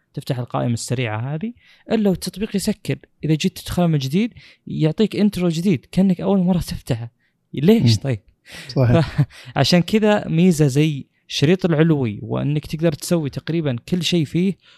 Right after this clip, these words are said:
Speaker 1: خصوصا أمور زي السطوع، بحيث أنك يوم تجي تعدل السطوع يختفي الشريط العلوي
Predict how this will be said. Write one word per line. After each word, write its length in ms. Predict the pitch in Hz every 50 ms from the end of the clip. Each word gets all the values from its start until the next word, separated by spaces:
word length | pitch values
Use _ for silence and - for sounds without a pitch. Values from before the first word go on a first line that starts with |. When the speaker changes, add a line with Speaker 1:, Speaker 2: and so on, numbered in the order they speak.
| _ _ _
Speaker 1:
خصوصا 440 | - - 135 123 156 165 - 156
أمور 440 | 139 139 - 135 139 143 156 151 123
زي 180 | 107 127 139 139
السطوع، 460 | 127 - - 131 - - 160 175 175
بحيث 300 | 156 - - 135 127 -
أنك 200 | 131 127 - -
يوم 80 | 120 117
تجي 180 | 147 147 147
تعدل 320 | 135 143 131 135 127 135 131
السطوع 400 | 123 - - - 139 135 123 123
يختفي 280 | 135 - - 147 131
الشريط 340 | 127 - - 135 135 127 127
العلوي 380 | 123 123 135 123 117 113 110